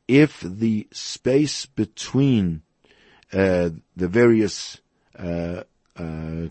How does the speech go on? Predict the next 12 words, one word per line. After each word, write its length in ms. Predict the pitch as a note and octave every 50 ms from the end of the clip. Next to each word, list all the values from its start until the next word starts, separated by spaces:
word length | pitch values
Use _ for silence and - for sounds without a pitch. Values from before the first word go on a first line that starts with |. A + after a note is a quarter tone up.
| - _
perimeter 480 | - G2+ G#2 A2 A2 A#2 B2 A#2 A2 F#2+
fences 720 | - - B2 C3 C3 A2 - - D#2+ C3+ C3 - - - _ _ - - - _ _ _
of 180 | G2+ G#2 F#2+ -
all 220 | - A2 A#2+ B2
these 340 | A2+ A2+ A2 G#2 F#2 E2+ G2
yards 560 | A#2 A#2 A2+ G#2 F#2+ F2+ E2 - - - - _ - - _ _ _ -
is 220 | G#2+ A2 F2+ F2
less 640 | G2+ G#2+ G#2+ A#2 C#3+ D3+ C3 - - - - - - - _ _ _ _ _ -
than 520 | - G2 G#2 B2 B2+ B2 A2+ G#2 F#2 F2 - _ _ _ _ _ -
ten 300 | - B2+ A#2+ A2+ G2+ F2+
tefachim, 600 | - - - G2+ F#2+ F2+ - A#2+ C#3 F#3+ G#3+ A3+ _ _ _ _ _ _ _ _ _ _ _ _ _
and 640 | A2 B2 C3 C3+ B2+ A#2 A2 G#2 F#2+ D#2+ - - -